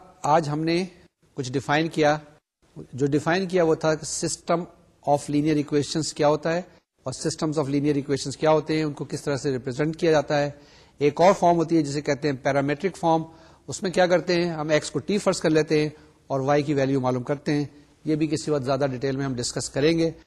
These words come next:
ہم آج کے لیکچر کو یہیں پہ اسٹاپ کرتے ہیں، یہیں پہ روکتے ہیں، اس اسمپشن کے ساتھ کہ آپ اس کا ریویژن کریں گے،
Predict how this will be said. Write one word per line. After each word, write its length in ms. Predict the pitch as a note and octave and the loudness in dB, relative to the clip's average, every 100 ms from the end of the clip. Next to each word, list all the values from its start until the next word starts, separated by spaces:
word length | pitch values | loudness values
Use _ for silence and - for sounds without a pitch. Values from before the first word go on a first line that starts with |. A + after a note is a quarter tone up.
| _ _ C#3+ | _ _ -4
ہم 100 | C#3+ | 0
آج 220 | D3+ - | 0 0
کے 80 | D3+ | 0
لیکچر 300 | C#3+ D#3 C#3 | 0 -2 -2
کو 80 | |
یہیں 220 | C#3 B2+ G3+ | -2 -2 -2
پہ 120 | F3+ | -4
اسٹاپ 340 | - D3+ C#3 | -2 -2 0
کرتے 240 | C#3 C3 C#3+ | -4 -4 -4
ہیں، 80 | |
یہیں 220 | B2+ C3+ C#3+ | -2 -2 0
پہ 100 | C#3+ | 0
روکتے 360 | C3 - D#3 | 0 0 2
ہیں، 120 | D#3+ E3+ - _ _ _ _ _ _ _ - | 2 0 -10 _ _ _ _ _ _ _ 0
اس 180 | F#3+ F#3+ | 2 2
اسمپشن 400 | F3 F#3+ G3+ G3 | 0 2 0 0
کے 80 | F#3+ | 0
ساتھ 400 | F3+ F3 F3+ - - _ _ _ _ - | 4 4 2 -8 -20 _ _ _ _ -4
کہ 120 | E3 | 2
آپ 380 | D3+ D#3+ D#3+ - - - - - _ - | 6 6 6 0 -18 -18 -20 -20 _ -4
اس 200 | - - | -4 0
کا 240 | D#3 D3 | 2 4
ریویژن 320 | C3+ C#3 C3+ | 4 2 0
کریں 300 | C#3 B2 A#2 | 0 -4 -4
گے، 100 | G#2+ | -8